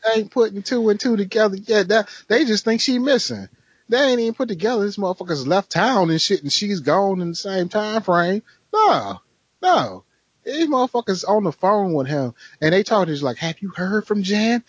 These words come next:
He's like, "No, I haven't heard from Jan." "Have you? I'm really concerned about," motherfucker, I'm not, I'm not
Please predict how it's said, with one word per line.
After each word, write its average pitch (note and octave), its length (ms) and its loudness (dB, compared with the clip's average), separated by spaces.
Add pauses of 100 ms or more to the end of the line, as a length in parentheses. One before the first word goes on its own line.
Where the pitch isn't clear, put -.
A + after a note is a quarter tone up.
(120)
He's C4 200 -4
like, F#3+ 200 2
"No, C4+ 240 2
I B3 120 4
haven't E4+ 340 0
heard G3+ 240 0
from F#3 100 -2
Jan." E3+ 380 0 (220)
"Have G#3 260 0
you? F#4+ 340 2 (180)
I'm F#3+ 220 2
really E4+ 180 2
concerned B3 400 -2
about," G#3 120 -10 (360)
motherfucker, E4+ 440 2
I'm E4 240 2
not, F4+ 240 0 (180)
I'm F4 220 0
not E4+ 260 2